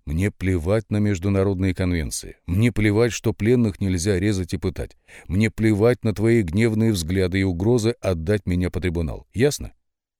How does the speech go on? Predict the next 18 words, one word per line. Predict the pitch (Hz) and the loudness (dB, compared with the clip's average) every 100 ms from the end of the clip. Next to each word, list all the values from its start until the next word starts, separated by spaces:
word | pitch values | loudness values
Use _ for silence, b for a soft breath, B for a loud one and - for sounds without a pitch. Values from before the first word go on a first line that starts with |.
| _ | _
У | 78 | -4
меня | 98 101 98 | -2 0 0
есть | 82 104 117 | 0 0 0
задача, | 92 113 78 69 - 76 | 2 0 0 -8 -8 -6
и | 76 | -2
мы | 92 143 | 0 0
ее | 82 69 80 | 0 -4 -4
выполним. | 69 95 101 82 82 71 - _ _ _ B B | -2 -2 0 -2 -2 -6 -12 _ _ _ B B
Если | 92 120 | -4 -2
ты | 117 | 0
еще | 127 - 135 | 0 2 2
раз | 120 110 | 2 2
вякнешь | 92 113 143 110 92 | 0 0 0 -2 -4
про | - 104 | -2 2
моральные | 117 123 107 101 | 2 2 2 0
ценности | 92 127 107 90 107 | 0 0 0 -2 -4
и | 98 | 0
принципы, | 143 151 - - - | 0 0 -2 -8 -10